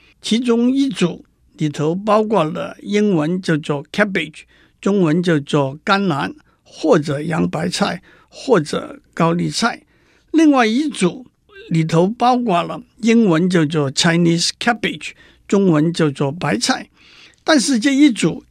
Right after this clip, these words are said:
又分成大白菜、小白菜两个亚组。大白菜有白色或者青色的叶，一层一层包起来，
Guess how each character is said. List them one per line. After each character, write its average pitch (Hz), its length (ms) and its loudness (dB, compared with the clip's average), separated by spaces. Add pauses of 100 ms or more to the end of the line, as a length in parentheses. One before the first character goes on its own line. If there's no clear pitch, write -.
又 180 120 4
分 185 240 4
成 165 380 0 (100)
大 185 220 -2
白 160 200 -6
菜、 185 360 -6 (240)
小 151 400 0
白 185 240 -4
菜 202 360 -4 (300)
两 147 320 -2
个 143 280 -2
亚 165 260 0
组。 170 320 -12 (600)
大 262 160 0
白 180 220 0
菜 202 340 -4 (140)
有 160 180 -6 (140)
白 185 220 -4
色 180 360 -6
或 - 220 -4
者 160 240 -8
青 190 260 0
色 160 160 0
的 151 120 -2
叶， 190 320 -2 (340)
一 208 160 0
层 165 240 0
一 170 100 0
层 156 300 -2
包 196 220 2
起 - 180 0
来， 165 260 -6